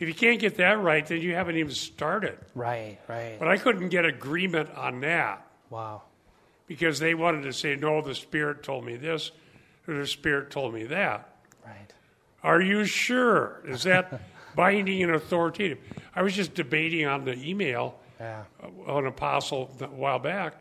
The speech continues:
Speaker 1: and he said, "Well, why do you keep going back to binding? Why do you keep saying that?"
Speaker 2: Right.
Speaker 1: Well, because if what you say to me as an apostle, this guy claimed he was an apostle,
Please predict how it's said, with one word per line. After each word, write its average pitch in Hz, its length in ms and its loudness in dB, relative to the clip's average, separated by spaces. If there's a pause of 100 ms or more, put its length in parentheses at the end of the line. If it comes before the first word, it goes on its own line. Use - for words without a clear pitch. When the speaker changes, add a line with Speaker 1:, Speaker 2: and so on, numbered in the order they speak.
(600)
Speaker 1:
and 170 140 -2
he 180 100 0
said, 180 220 0
"Well, 180 160 4
why 214 180 6
do 247 80 -2
you 247 120 2
keep 220 220 -4
going 196 260 0
back 190 260 2
to 156 80 -2
binding? 151 640 0 (240)
Why 156 100 -6
do 156 60 -6
you 151 60 -10
keep 160 160 -8
saying 156 300 -8
that?" 101 220 -10 (160)
Speaker 2:
Right. 104 320 -14 (720)
Speaker 1:
Well, 180 140 4
because 190 340 4
if 156 100 -2
what 208 220 6
you 190 80 2
say 190 580 0 (440)
to 156 120 -2
me 147 300 2
as 147 220 2
an 143 80 2
apostle, 160 580 -2
this - 80 -8
guy 143 180 -2
claimed 131 240 -8
he 127 60 -8
was 104 140 -10
an 104 40 -14
apostle, 120 500 -10